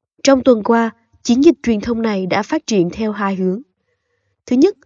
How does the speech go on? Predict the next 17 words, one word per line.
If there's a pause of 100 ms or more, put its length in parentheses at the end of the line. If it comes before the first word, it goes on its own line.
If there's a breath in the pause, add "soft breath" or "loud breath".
(340)
họ
ca
ngợi
hành
động
tuyệt
thực (100)
và
người
tuyệt
thực. (640)
Phạm
Đoan
Trang
hô
hoáng
rằng,